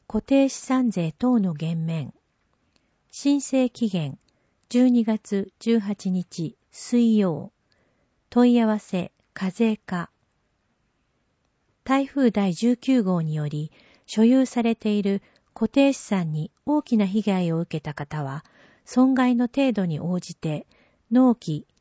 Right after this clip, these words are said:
未到来分の固定資産税都市計画税が減免になります。申請後、現地調査を行い、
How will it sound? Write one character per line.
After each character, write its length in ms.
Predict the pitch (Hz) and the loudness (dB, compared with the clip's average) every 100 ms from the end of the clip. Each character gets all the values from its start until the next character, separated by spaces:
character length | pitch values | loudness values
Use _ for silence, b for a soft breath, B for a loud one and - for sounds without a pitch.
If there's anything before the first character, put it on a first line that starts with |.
| _ _ | _ _
未 140 | 208 | -2
到 360 | - 277 277 277 | 0 0 2 2
来 260 | 262 254 | 0 0
分 300 | 196 175 165 | 0 -2 -2
の 220 | 143 135 - b b b - | -4 -6 -10 b b b -10
固 120 | 196 | -6
定 280 | - 262 247 | 4 4 4
資 80 | |
産 340 | - 240 226 175 | -2 -2 0 -2
税 300 | 151 143 - _ _ _ - | -4 -6 -8 _ _ _ -2
都 80 | 233 | -2
市 160 | - | -2
計 220 | - 277 269 | -2 -2 0
画 260 | 262 - | -4 -4
税 260 | 233 180 147 | -2 -2 -4
が 280 | 135 139 - _ | -6 -10 -12 _
減 240 | 220 240 | 4 6
免 220 | 240 240 | 4 4
に 100 | 220 | 2
な 160 | 202 196 | 0 0
り 120 | 180 | -2
ま 180 | 175 170 | -4 -6
す。 160 | - _ _ _ _ _ _ _ _ _ _ | -10 _ _ _ _ _ _ _ _ _ _
申 260 | - 269 247 | 0 2 2
請 300 | - 233 220 | 2 0 0
後、 260 | 208 202 - _ _ _ | -2 -4 -8 _ _ _
現 220 | 240 277 | 2 2
地 140 | - | -4
調 220 | - 285 269 | 0 0 2
査 200 | 202 160 | 0 -2
を 100 | 147 | -4
行 160 | - 180 | -6 -4
い、 380 | 165 165 170 | -2 -4 -6